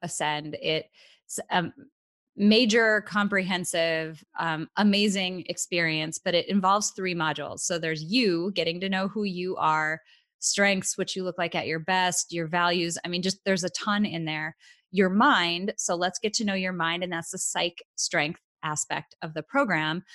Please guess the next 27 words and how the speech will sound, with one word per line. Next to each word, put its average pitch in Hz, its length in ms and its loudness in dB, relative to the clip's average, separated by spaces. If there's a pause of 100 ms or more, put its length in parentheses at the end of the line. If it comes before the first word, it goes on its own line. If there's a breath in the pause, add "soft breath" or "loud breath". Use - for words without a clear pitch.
(180 loud breath)
So 185 240 2
what 190 280 0
makes 202 280 -2
it - 140 -6
tick 196 280 -4
you 175 280 0
uniquely? 208 840 2
How 175 220 -2
do 180 80 -6
you 180 160 -4
approach 170 400 -6
situations 165 760 -4
that 156 240 0
are, 156 360 -2 (360 soft breath)
um, 170 260 0
difficult 175 640 -2
or 156 320 -2
anxiety 170 420 -4
provoking? 165 680 -6
But 208 120 -4
then 254 140 4
the 247 80 2
third 254 320 -2
part 185 220 2
of 160 100 -4
it 165 200 -4
is 170 360 -6